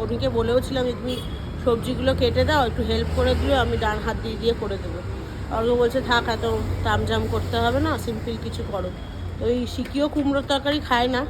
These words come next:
মানে খাবে না জানি। তো দুজনের জন্য দেখি একটু ওই সাদা আলু তরকারি করে দেবো, আর রুটি তো করবেই হনি। তো হনিকে ওই জন্য পাঠিয়ে দিলাম, বললাম, "তুমি ওগুলো করো, কারণ দেরি হয়ে যাবে নাহলে।" আমি আর অর্ঘ্য এখন একটু আছি, অর্ঘ্যর এখন কিছুটা সময় ব্রেক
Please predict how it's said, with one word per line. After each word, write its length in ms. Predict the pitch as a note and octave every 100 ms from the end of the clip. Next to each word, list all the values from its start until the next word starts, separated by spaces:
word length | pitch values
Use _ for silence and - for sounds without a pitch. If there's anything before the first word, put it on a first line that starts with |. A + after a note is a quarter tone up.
| - -
মানে 120 | G3+ G3+
খাবে 220 | G#3 A#3
না 140 | A3+ G#3
জানি। 300 | F#3+ F3+ B3 - - - - - -
তো 140 | G#3+
দুজনের 440 | G#3 A3+ A3+ A3+ A3+
জন্য 240 | A#3 A#3+
দেখি 280 | A3+ - B3+
একটু 220 | - C#4 D4+ B3 A#3 - - G#3+
ওই 200 | G3+ - -
সাদা 280 | A3+ A#3
আলু 180 | A#3 B3 A#3+
তরকারি 360 | A3 A3 A#3
করে 240 | A#3+ A3+ A3+
দেবো, 180 | A#3 C4+
আর 100 | A3
রুটি 240 | G#3+ A#3 -
তো 60 | A#3
করবেই 280 | A#3 G#3+ G#3
হনি। 480 | G4+ G4+ G#4 G#4 G4 F#4+ F4 - - -
তো 60 | A3
হনিকে 300 | A3+ B3 B3+
ওই 60 |
জন্য 180 | B3+ C#4
পাঠিয়ে 320 | C4+ A#3 B3+
দিলাম, 220 | B3+ C#4+
বললাম, 260 | C4 A#3+ B3
"তুমি 160 | B3+ B3
ওগুলো 300 | A3 A#3+ B3+
করো, 280 | A3+ G#3 C#4 - - - - - -
কারণ 300 | A3 G#3+ G#3+ G#3 G3+ - - - - - - - G3+
দেরি 260 | A3 G#3+ A#3
হয়ে 120 | A3+
যাবে 200 | A3 G#3+
নাহলে।" 240 | G#3 G#3
আমি 280 | A#3 G#3+ A#3+
আর 80 | B3
অর্ঘ্য 240 | A3+ A3
এখন 220 | A#3+ A#3 A#3+
একটু 200 | A3+ B3
আছি, 240 | G#3+ B3+
অর্ঘ্যর 240 | A3 A3
এখন 260 | A3+ A3 A#3
কিছুটা 260 | A3+ A#3 G#3+
সময় 240 | G#3+ A3
ব্রেক 240 | A3 G#3+